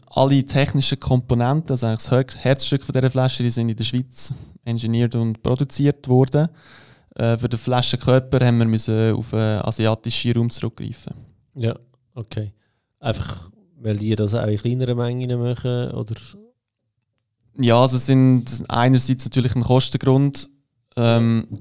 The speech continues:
Speaker 1: andererseits haben wir uns aber für eigentlich die Flasche selber, für den Prototyp gar nicht zu fest mit der Schweiz auseinandergesetzt, weil wir auch einfach das Feedback bekommen haben, dass es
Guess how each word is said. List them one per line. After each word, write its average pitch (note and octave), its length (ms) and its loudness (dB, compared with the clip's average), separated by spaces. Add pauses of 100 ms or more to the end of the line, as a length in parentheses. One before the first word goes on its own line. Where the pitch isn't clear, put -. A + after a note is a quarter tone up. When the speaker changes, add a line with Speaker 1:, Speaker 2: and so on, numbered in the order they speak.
(140)
Speaker 1:
andererseits B2+ 920 2 (280)
haben B2 200 2
wir A#2+ 100 4
uns A#2+ 160 4
aber A#2+ 320 2
für A#2 500 2
eigentlich A2+ 220 -2
die - 80 -20
Flasche A#2+ 320 -2
selber, A#2+ 300 2
für - 160 -8
den A#2+ 100 -2
Prototyp B2+ 540 0
gar A#2+ 160 0
nicht A#2 140 -2
zu B2+ 200 2
fest A#2+ 220 0
mit A#2 140 -4
der - 60 -6
Schweiz B2 220 -2
auseinandergesetzt, B2 840 -2
weil A#2+ 140 4
wir A#2 140 4
auch A#2 40 6
einfach A#2 180 2
das - 100 -8
Feedback - 520 0
bekommen A#2+ 300 0
haben, A2+ 140 0
dass A2 200 -6
es G#2+ 220 -6